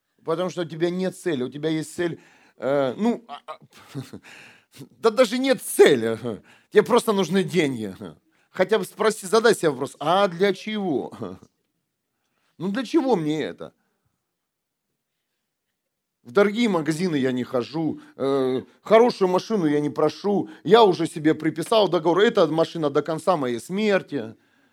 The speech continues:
э, э, эта квартира мне д-, достаточно, вот это всё. Э, э, ну, ну, ну, ск-, скажите, ну честно, во-, э, э, вот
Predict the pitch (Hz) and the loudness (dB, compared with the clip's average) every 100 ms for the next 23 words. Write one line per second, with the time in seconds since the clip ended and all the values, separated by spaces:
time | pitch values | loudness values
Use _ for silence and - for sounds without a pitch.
0 | _ - 196 - 220 - 240 269 240 - | _ -6 -6 -4 -8 -2 2 4 4 4
1 | 202 - 208 175 190 240 233 165 180 160 | 2 4 4 4 4 6 6 6 4 4
2 | 185 - 220 247 233 202 - 185 175 175 | 2 6 8 8 8 4 2 0 0 0
3 | 165 147 - 156 - - - 175 185 185 | -2 -4 -2 -4 -4 -12 -4 0 2 2
4 | 165 - 196 220 175 - 240 285 147 143 | 0 -2 -2 0 -2 0 2 2 -2 -18
5 | - _ _ _ 170 233 - - 214 - | -20 _ _ _ -2 -2 0 0 0 -4
6 | - - - - 254 285 165 180 - 285 | -20 -18 -4 2 2 2 -2 -4 0 0
7 | 247 127 _ - 156 - - 262 285 - | 0 -6 _ -6 -6 -6 0 2 2 2
8 | - 208 254 | 0 2 0